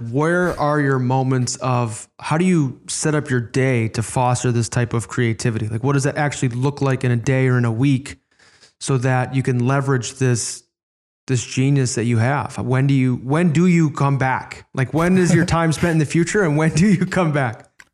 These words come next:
Speaker 2: I, I actually, and I'm glad you mentioned this when we first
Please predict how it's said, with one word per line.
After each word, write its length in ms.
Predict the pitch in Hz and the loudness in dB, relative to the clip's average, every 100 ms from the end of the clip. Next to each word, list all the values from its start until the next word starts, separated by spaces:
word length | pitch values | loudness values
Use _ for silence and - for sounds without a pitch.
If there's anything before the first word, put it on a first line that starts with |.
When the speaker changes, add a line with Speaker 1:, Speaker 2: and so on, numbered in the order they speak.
| - | -2
Speaker 2:
I, 420 | 123 156 151 - _ | 0 2 0 -4 _
I 160 | - 117 | 0 2
actually, 480 | 123 135 - 120 120 | 2 0 0 0 2
and 320 | 110 101 73 - | 2 2 -2 -2
I'm 120 | 110 | 0
glad 200 | 107 123 | 2 2
you 80 | 104 | 2
mentioned 260 | 101 107 | 0 0
this 140 | 95 - | -2 0
when 120 | 101 | 0
we 120 | 92 | -2
first 500 | 82 117 92 - - | -2 -4 -4 -6 -16